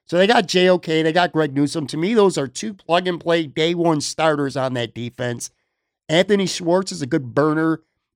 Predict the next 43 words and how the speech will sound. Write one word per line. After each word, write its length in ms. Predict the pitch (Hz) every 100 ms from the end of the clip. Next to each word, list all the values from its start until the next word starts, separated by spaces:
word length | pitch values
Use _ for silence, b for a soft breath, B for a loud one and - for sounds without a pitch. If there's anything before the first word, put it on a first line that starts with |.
| -
in 160 | 147
round 300 | 151 156 147
three. 480 | - 143 151 156 156 _ _ _ _
And, 120 | 151
uh, 120 | 170
Tommy 300 | 170 196 302
two 140 | 294 220
K, 180 | 185 160
I 140 | 147
don't 120 | 180
know 60 | 170
if 100 | 147
I'm 140 | 147
pronouncing 420 | - 135 131 127
it 100 | 123
correctly, 400 | - 117 110 120
from 260 | 101 151 143 -
O 160 | 165
S 240 | 160 123 -
U, 200 | 139 107 _ _ _
a, 120 | - 147
a 140 | 156 139
promising 880 | - 160 180 175 - 165 156 147 - _ _ -
defensive 360 | 143 160 139
tackle 340 | 123 143 139 131
that 120 | 123
I 40 |
saw 200 | 113 147
really 280 | 123 120 120
good 220 | 113 104
grades 380 | - 117 110 95
on. 240 | 110 104 - _ _ _ _ _ _
That's 200 | - -
a 40 | 311
good 160 | 208
draft, 340 | 127 160 196 180
bro. 180 | 135 123
And 120 | 180 165
that's 220 | 208 220
a 80 | 240
team 400 | - 196 220 180
that 260 | 156 175 -
is, 240 | 160 135